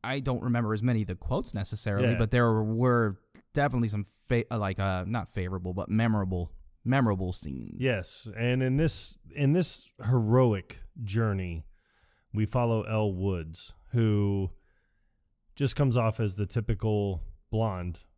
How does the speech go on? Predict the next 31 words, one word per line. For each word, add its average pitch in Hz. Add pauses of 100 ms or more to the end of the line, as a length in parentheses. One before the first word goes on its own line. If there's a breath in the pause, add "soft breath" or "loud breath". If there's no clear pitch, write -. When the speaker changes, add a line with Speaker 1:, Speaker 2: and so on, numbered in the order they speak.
Speaker 2:
from 110
California. 98 (600)
Is 92
she 101
is, 92 (100)
you 101
know, 87 (1500)
the, 95
uh, 104
captain 110
of 95
her 98
sorority, 120 (440)
uh, 98
president 127
of 120
the 117
sorority. 117
You 104
know, 98
she's 101
always 101
talking 101
about 98
going 101
to 95
mixers 113
and 90
Greek 123
week 120
and 82